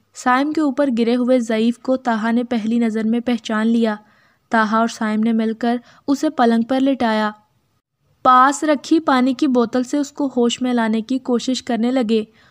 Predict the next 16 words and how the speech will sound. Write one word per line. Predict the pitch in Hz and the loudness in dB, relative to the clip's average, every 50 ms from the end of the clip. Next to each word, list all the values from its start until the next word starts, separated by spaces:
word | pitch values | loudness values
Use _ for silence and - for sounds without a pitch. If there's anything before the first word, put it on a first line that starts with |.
| - - _ - 226 | -20 -16 _ -2 0
और | 226 226 220 226 | 0 0 -2 -2
फिर | - 247 247 | -2 -4 -2
शाजिल | 233 - 233 214 214 202 208 233 240 254 - - - _ _ - 233 | -2 -2 -2 -2 -2 -2 -2 -2 -4 -4 -6 -12 -20 _ _ 0 2
आहिस्ता | 240 233 233 233 - - 254 | 2 2 2 0 -4 -2 -2
आहिस्ता | 233 226 220 214 - - 240 254 262 - - | 0 0 -2 -4 -4 -2 -2 -2 -2 -2 -4
आंखें | 240 220 214 - 247 262 | -6 -6 -4 -2 -4 -4
खोलने | 247 - 226 214 214 214 233 254 | -4 -2 -4 -2 -2 0 0 0
लगा। | 269 262 226 220 220 214 214 - _ _ _ _ _ _ _ - | 0 -2 0 0 -2 -2 -4 -8 _ _ _ _ _ _ _ -2
"आ | 226 220 220 214 | 0 0 0 0
गए | 208 254 269 294 285 | 0 2 2 0 0
तुम?" | 294 - 294 285 294 294 _ _ _ _ _ _ _ _ - | -2 -4 -4 -4 -6 -8 _ _ _ _ _ _ _ _ -4
वो | 269 320 | -2 -2
कमज़ोर | 311 320 320 311 294 262 233 240 254 254 262 294 285 - | -2 0 0 0 0 0 0 0 2 2 2 2 0 -2
आवाज़ | 254 233 220 220 220 226 214 - | -4 -4 -2 -2 -2 -2 -2 -2
में | 240 254 254 233 | -2 -2 0 0
बोला। | 233 220 214 214 208 208 | 0 0 0 -2 -2 -4